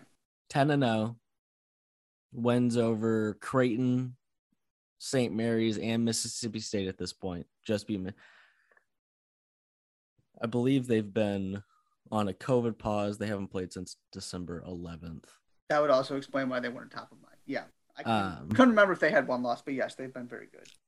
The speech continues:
Speaker 1: They're first in the country in effective field goal percentage.
Speaker 2: They can re-,
Speaker 1: They
Speaker 2: they can really shoot the ball. Yeah.
Speaker 1: Yes, they can. And, and first in the country in three-point field goal percentage,
Speaker 2: Yeah.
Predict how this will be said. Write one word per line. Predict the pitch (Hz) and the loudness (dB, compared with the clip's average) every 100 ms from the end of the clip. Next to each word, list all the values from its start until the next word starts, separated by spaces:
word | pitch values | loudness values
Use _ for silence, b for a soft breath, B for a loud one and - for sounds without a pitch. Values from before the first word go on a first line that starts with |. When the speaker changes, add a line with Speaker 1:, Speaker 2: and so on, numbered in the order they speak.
| _ _ _ _ - | _ _ _ _ 0
Speaker 1:
They're | 135 | 0
first | 139 156 170 - | 2 2 2 2
in | |
the | 110 | 0
country | 127 143 175 | 0 0 0
in | 95 | -2
effective | - 98 101 | -2 -6 -4
field | 110 123 | -2 0
goal | 107 | -2
percentage. | 98 95 95 90 90 - _ _ _ _ _ _ _ _ _ _ _ _ _ _ _ _ - | -4 -6 -6 -6 -10 -18 _ _ _ _ _ _ _ _ _ _ _ _ _ _ _ _ 0
Speaker 2:
They | 175 | 2
can | 170 156 | 4 6
re-, | 143 | 8
Speaker 1:
They | 104 160 | 8 8
Speaker 2:
they | 175 | 6
can | - 135 | 6 4
really | 143 147 127 | 4 4 2
shoot | - 139 | -2 -8
the | - | -8
ball. | 113 95 - - | -10 -12 -12 -6
Yeah. | 107 - | -6 -2
Speaker 1:
Yes, | - 101 - | 6 6 6
they | 95 | 0
can. | - 92 | -2 -4
And, | 104 147 147 | 0 0 2
and | 156 | 0
first | 151 151 135 | 2 0 0
in | |
the | 117 | -2
country | 120 107 | -2 -2
in | 101 | -4
three-point | 104 101 107 107 | -4 -2 -4 -4
field | 87 | -6
goal | 90 | -8
percentage, | - - 87 90 - | -10 -10 -10 -10 -16
Speaker 2:
Yeah. | - | -20